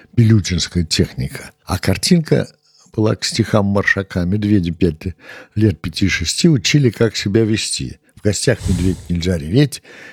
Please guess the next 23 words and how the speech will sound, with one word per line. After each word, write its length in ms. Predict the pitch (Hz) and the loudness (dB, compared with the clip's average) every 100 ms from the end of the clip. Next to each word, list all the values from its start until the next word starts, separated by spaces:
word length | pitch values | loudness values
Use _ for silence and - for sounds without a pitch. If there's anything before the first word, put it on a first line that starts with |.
| _ | _
нельзя 300 | 98 90 110 | -4 2 2
че-, 160 | 101 87 76 | 2 -6 0
да, 140 | 113 | 0
да, 160 | 90 87 | 0 -4
да, 100 | 82 | -6
кланяться, 720 | - 107 165 156 - - 95 | -2 0 2 0 -2 -2 -2
а 100 | 87 | -4
все 200 | - 117 | -2 -2
это 160 | - | 0
надо 260 | 95 95 87 | 0 0 0
кланяться. 420 | - - - 98 - - - _ | 0 0 0 -4 -10 -16 -20 _
И, 120 | 104 101 - | -2 -2 -4
там, 140 | 80 78 | -8 -6
вот, 200 | 82 - | -10 -6
э, 140 | 107 107 71 - - | -6 -6 -8 -14 -8
и, 320 | 131 127 92 107 | -6 -4 -6 -2
и 20 | |
не 140 | 107 | 0
сидеть 400 | 98 98 110 87 | 2 4 2 2
на 100 | 92 | -2
четырех. 420 | 95 - 165 147 - | -2 0 2 2 -2
Ну, 200 | - - | -6 -8
да. 180 | - 90 | -14 -16